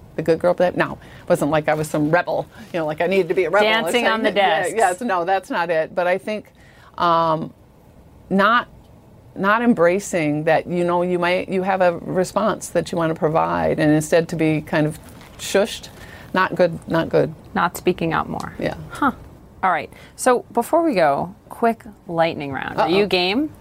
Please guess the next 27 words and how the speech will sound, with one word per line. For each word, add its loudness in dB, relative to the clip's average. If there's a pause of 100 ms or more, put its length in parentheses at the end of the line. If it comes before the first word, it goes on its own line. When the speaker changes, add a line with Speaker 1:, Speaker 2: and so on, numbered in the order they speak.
Speaker 1:
Okay, -2
I 0
guess 0
so. -4
Speaker 2:
Have 0
you 2
ever 0
done 2
Speaker 1:
What 2
are 0
Speaker 2:
one 2
Speaker 1:
the 0
Speaker 2:
of 0
these -14
Speaker 1:
choices? -2
Speaker 2:
before? -2
Speaker 1:
<laughs> - (760)
Speaker 2:
Okay, 0 (100)
so -2
this 0
is -8
like 2
one 0
word -2
answers, -4
quick -2
answers. -12